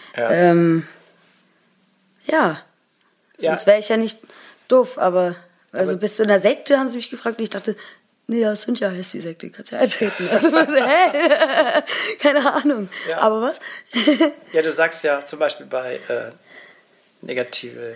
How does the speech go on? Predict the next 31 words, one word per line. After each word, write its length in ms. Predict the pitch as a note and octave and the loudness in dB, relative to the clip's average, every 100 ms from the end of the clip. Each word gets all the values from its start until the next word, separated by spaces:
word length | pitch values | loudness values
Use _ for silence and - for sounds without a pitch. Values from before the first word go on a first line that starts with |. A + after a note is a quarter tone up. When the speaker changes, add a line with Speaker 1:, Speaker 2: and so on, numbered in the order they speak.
| A#2+ | -14
Speaker 1:
nee, 100 | A#2 A2 | -12 -12
wie 80 | - | -14
heißt 120 | - - - - | -16 -16 -18 -16
das? 100 | A#2 - - | -16 -16 -4
Speaker 2:
Positivdenken. 600 | A3 F#3 - F3+ E3+ - | -2 0 -4 -6 -6 -2
Speaker 1:
Positivdenken, 760 | D#3+ D#3 D#3+ E3 D3+ C#3+ A#2+ | -2 0 -2 2 2 2 -6
ja. 180 | B2 A2+ - - - - | -4 -6 -10 -20 -18 -8
Da 60 | C3 | 0
sagst 260 | D#3 F3 | 2 2
du 40 | E3+ | 2
ja 240 | D#3 - - | 2 2 -4
nicht, 240 | E3 E3 - - _ _ | -4 -4 -6 -14 _ _
es 360 | - D3+ - - | -8 -8 -10 -6
geht 200 | F3+ F3 | -4 2
ja 80 | D#3 | 2
nicht 200 | D#3 - | 2 2
dabei 200 | D3+ D3+ | 4 4
um 60 | D3 | 0
das 120 | - | -4
positive 500 | - D3+ - D3 C#3+ | -6 -6 -8 -10 -4
Denken, 260 | D3+ D#3+ C#3+ | 0 0 0
sondern 200 | C3+ C3+ | -6 0
du 20 | |
sagst 200 | C#3+ C#3+ | 2 2
ja, 80 | D3 | -2
negative 600 | C#3 D3 D3 - C#3 D3 | -4 -6 -6 -6 -8 -10
Gedanken 440 | - C3 C3+ E3+ | -6 -2 -2 -4
bilden 260 | C#3+ D3 D3 | -6 -8 -6
nur 120 | D3 | -8
neue 240 | C#3 C3+ C3 | -4 -2 -4
Schranken. 440 | - F#3 F3+ C#3+ | -2 -4 -4 -14